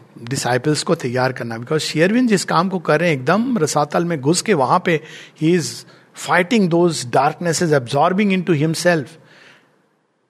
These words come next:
तो वो ये सारे काम करती हैं, कहती हैं, "वो लेकिन जो पीरियड था, it was a period of bliss।"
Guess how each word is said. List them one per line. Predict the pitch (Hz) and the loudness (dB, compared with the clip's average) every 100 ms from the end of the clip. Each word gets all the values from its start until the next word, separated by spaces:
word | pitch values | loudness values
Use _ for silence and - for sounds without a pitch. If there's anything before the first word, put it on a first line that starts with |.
| _ _ _ _ - | _ _ _ _ -14
तो | - | -8
वो | 165 | -2
ये | 170 165 | 0 0
सारे | - 127 160 | 0 2 2
काम | 165 151 156 | 2 -2 -2
करती | 143 127 - 147 | -4 -6 -6 -10
हैं, | 143 | -8
कहती | 127 170 | -6 -6
हैं, | |
"वो | 127 127 165 | -4 -2 0
लेकिन | 160 147 151 | 0 0 -2
जो | 147 | -2
पीरियड | 139 120 113 139 | -2 -4 0 0
था, | - 139 | 2 -2
it | 135 | 0
was | 139 | -2
a | 123 | -4
period | - 113 127 | -8 -8 -6
of | 104 | -4
bliss।" | 120 233 - - | 0 0 0 -4